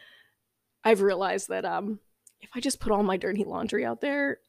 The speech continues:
<sighs> nobody can use it <laughs> against me, you know what I mean? There's a power in being authentic. There really is. And more than anything, I think that has given me confidence. That has given me a better view on life. I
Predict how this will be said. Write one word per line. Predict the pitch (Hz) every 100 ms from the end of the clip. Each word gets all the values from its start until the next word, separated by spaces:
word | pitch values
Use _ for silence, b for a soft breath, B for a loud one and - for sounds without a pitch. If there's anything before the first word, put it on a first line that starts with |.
| 196
<sighs> | - - _ _ -
nobody | 233 254
can | 240 214
use | 240 262
it | 269
<laughs> |
against | - 285 - -
me, | 175
you | 185
know | 202
what | 185
I |
mean? | 185 196
There's | 269 381
a | 392
power | 339 320 285 226
in | 208
being | 208 202
authentic. | 190 185 185 175 175 160 - -
There | 233
really | 294 330 359
is. | 359 269 175 - - _ B B B B B 233
And | 240
more | 254 302
than | 269
anything, | 233 240 226 214
I |
think | 214 220 202
that | 208 202 - _ _ _ _ _
has | 202 220
given | 185 196 190
me | 185
confidence. | 208 180 - 185 202
That | - 214 202
has | 196
given | 185 190 185
me | 185 185 196 208 _ _ _ _ _ _ _ _ _ _ _ _ _ _ _ _ -
a | 226
better | 202 202
view | 190 190 180 180 196 - -
on | 208 220
life. | 196 190 196 - - _ -
I | - 190 208 220 233